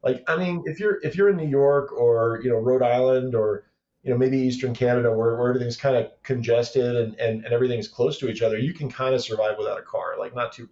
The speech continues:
not too much of a problem. But you get out here in the, in the California, Vancouver, you know, Oregon, Washington, where I'm at in Colorado, th-,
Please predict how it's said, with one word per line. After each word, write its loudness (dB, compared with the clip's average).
not -2
too -10
much -10
of -14
a -10
problem. -4
But 0
you -2
get 0
out 2
here 2
in 0
the, 0
in -6
the -4
California, 0
Vancouver, 2
you -10
know, 2
Oregon, 2
Washington, 0
where 2
I'm 0
at 2
in -2
Colorado, 2
th-, -2